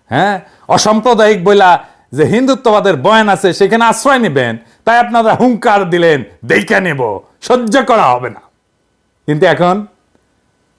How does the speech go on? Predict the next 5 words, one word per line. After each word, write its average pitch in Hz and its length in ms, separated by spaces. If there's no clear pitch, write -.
ইসকনের 185 480
বেলায় 170 200
কি 170 120
করবেন? 117 540
হ্যাঁ, 190 360